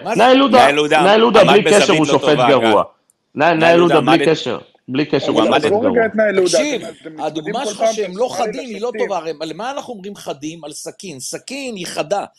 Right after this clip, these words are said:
Speaker 1: אתה קונה אותה חדה, אתה משתמש, משתמש, משתמש, ואז היא נתקעה. זה לגבי סכין. פה אין להם מושג מהרגע הראשון, אז הם לא יכולים להיות שהם לא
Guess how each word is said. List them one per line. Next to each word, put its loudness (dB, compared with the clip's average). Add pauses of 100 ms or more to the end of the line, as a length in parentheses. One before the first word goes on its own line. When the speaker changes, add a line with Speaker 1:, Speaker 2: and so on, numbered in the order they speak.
(260)
Speaker 1:
אתה -8
קונה -4
אותה -6
חדה, -4
אתה -8
משתמש, -10
משתמש, -8
משתמש, -10
ואז -6
היא -14
נתקעה. -4 (720)
זה -4
לגבי -4
סכין. -12
פה -2
אין 0
להם -2
מושג -4 (100)
מהרגע -2
הראשון, -6
אז -6
הם -12
לא 0
יכולים -6
להיות -6
שהם -12
לא -6